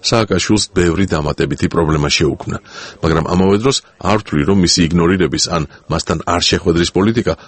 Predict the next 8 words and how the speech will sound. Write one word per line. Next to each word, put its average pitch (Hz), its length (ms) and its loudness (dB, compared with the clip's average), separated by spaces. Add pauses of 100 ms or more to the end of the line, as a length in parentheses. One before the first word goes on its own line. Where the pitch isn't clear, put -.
(240)
უკეთეს 98 400 -2
შედეგს 85 320 -2
გამოიღებს. 85 500 -2 (580)
ვშიშობ, 147 400 2
ერთ 90 100 -2
მშვენიერ 98 400 0
დღეს 131 160 0 (360)
იძულებული 110 420 2